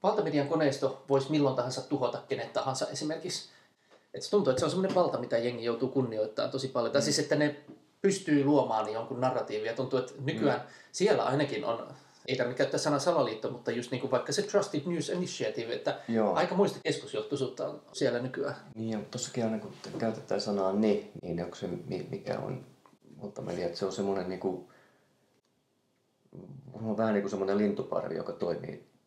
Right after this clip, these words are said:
Speaker 2: tietyllä tavalla. Nyt kun siihen vaikuttaa niin paljon, etenkin nyt tää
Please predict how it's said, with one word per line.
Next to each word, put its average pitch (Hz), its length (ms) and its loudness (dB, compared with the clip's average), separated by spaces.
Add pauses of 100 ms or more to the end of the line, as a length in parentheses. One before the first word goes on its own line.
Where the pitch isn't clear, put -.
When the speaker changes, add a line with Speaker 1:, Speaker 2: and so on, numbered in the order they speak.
(120)
Speaker 2:
tietyllä - 320 -6
tavalla. - 440 -8 (200)
Nyt - 300 -12
kun 98 80 -8
siihen 95 220 0
vaikuttaa 101 480 0
niin 90 140 -6
paljon, 98 340 -2
etenkin - 320 -6 (100)
nyt - 280 -4
tää 92 220 0